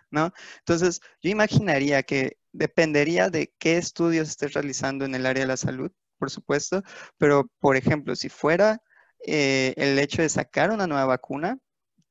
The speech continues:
yo diría que un noventa y nueve por ciento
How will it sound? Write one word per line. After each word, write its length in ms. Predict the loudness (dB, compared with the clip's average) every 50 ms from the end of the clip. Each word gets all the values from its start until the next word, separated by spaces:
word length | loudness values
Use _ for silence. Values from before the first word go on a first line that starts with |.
| _ _ _ _ 0
yo 140 | 0 2
diría 300 | 2 2 2 2 2 2
que 140 | 2 0 -4
un 120 | -4 -4 -2
noventa 400 | -2 0 0 -2 -2 -2 -4 -4
y 20 |
nueve 220 | -2 -2 -4 -4
por 200 | -4 -4 -8 -10
ciento 440 | -8 -6 -8 -8 -8 -6 -8 -8 -8